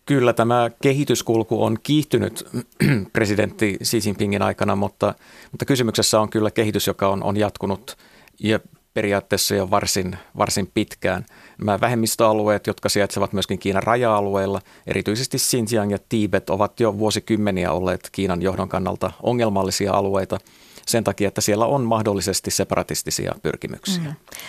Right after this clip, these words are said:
Speaker 2: No, äh, kuten sanottu, niin tämä on ollut jo pitkään aihe Kiinan kanssa, ähm,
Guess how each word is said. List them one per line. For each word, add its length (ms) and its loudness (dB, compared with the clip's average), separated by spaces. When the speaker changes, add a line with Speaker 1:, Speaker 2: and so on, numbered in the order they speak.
Speaker 2:
No, 160 6
äh, 120 -6
kuten 200 2
sanottu, 360 2
niin 160 2
tämä 340 2
on 120 0
ollut 320 0
jo 260 0
pitkään 560 0
aihe 320 2
Kiinan 440 -2
kanssa, 460 -4
ähm, 240 0